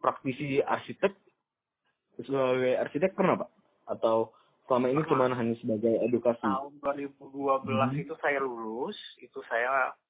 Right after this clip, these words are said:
Speaker 2: satu tahun masih full time di kantor konsultan, ya. Jadi,
Speaker 1: Mhm.
Speaker 2: eh, selama satu tahun saya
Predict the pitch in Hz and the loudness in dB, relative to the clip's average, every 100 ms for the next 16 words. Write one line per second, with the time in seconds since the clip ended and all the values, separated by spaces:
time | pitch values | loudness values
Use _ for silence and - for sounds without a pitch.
0 | _ _ - 117 139 - 117 - 151 156 | _ _ -2 -2 0 0 0 0 -8 -8
1 | 151 120 117 - - 131 - - _ _ | -10 -4 -4 -6 -10 -12 -12 -20 _ _
2 | _ _ _ 143 135 - 143 139 139 120 | _ _ _ -2 0 4 2 2 -6 -10
3 | 131 143 143 _ _ _ 120 120 123 120 | -8 -8 -8 _ _ _ -8 -6 -4 -4
4 | - 117 107 104 98 - 107 117 - _ | -6 -10 -6 -6 -6 -6 -4 -4 -8 _
5 | _ _ _ _ _ - 110 131 123 110 | _ _ _ _ _ -8 -6 -2 -2 0
6 | 110 - 98 120 120 120 123 120 117 127 | 2 2 2 0 -2 -4 -6 -4 -4 -4
7 | 139 135 131 | -2 0 0